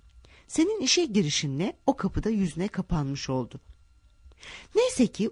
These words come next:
uzak ve uzlaşılmaz tavırlarını fazla sürdürmüyor Murat.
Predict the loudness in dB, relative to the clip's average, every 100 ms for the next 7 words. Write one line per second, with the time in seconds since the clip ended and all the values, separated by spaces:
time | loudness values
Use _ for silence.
0 | -2 0 2 0 -2 -20 _ -2 -2 0
1 | -2 0 0 0 2 0 0 -2 -2 -2
2 | -2 -2 0 -2 0 -4 -2 -2 0 -2
3 | -2 -2 -2 -2 -4 -8